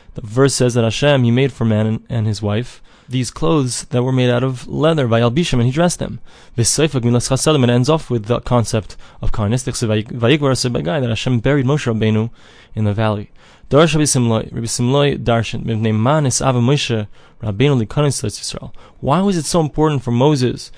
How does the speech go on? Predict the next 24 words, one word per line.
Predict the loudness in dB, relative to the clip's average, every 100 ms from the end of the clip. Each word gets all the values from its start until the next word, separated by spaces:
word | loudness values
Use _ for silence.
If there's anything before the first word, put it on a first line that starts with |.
| -20 _ _
our | 0 0 0
teacher, | -2 -4 -4 -2
that | 0
he | 0
wanted | 2 2 2
to | 0
go | 0
into | 2 0
Eretz | 0 -2 -2
Yisrael, | 2 2
into | 2 0
Israel? | 0 0 -4 -6 -14 -16 -8
Chilechel | -2 0 2 0 -2
mipirya | -2 0 2 4
hu | 2
tzarech, | 2 2 2
what, | 2
he | 4
wants | 2 0
to |
eat | -4 -6
the | -6
delicious | -4 -2 -2 -6
fruits? | -6 -4 -4 -8